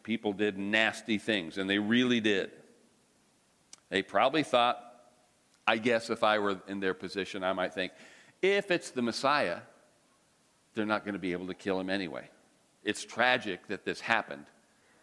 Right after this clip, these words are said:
but if the Messiah was in that village, uh, there's no way God's going to allow his Messiah to be killed by Herod. He'll somehow survive. I would, I guess I would describe the scribes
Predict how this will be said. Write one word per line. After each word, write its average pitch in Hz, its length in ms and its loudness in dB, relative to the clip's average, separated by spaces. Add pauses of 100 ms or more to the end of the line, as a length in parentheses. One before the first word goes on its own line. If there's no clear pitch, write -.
(340)
but 95 140 2
if 92 140 -2
the 98 100 -2
Messiah 104 460 2
was 98 180 0
in 113 140 0
that 107 240 2
village, 95 480 -2 (720)
uh, 80 380 2 (360)
there's 95 200 -4
no 98 120 0
way 95 180 0
God's 92 380 0
going 92 200 -6
to 90 120 -4
allow 82 260 2
his 82 200 -8
Messiah 78 380 -4
to 73 80 -10
be 73 100 -10
killed 71 260 -12
by 67 140 -6
Herod. 58 300 -14 (760)
He'll 95 100 -4
somehow 95 540 0
survive. 69 460 -6 (220)
I 107 100 4
would, 107 140 2
I 101 100 4
guess 107 240 0
I 104 60 4
would 104 140 -4
describe 98 600 0 (280)
the 101 100 -2
scribes 95 720 -2